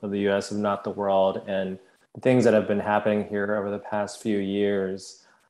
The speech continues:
uh, only reinforces that. Um, the type of partnerships I'm seeing, um,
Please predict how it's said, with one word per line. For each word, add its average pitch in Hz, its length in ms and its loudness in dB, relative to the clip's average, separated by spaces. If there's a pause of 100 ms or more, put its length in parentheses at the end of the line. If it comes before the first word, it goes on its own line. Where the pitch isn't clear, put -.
uh, 98 260 -4
only 123 220 6
reinforces 104 720 0
that. 92 500 -2
Um, 95 340 -6 (340)
the - 80 -6
type 117 200 2
of 107 120 2
partnerships 110 520 0
I'm 104 140 -2
seeing, 104 640 -2 (420)
um, 98 600 -2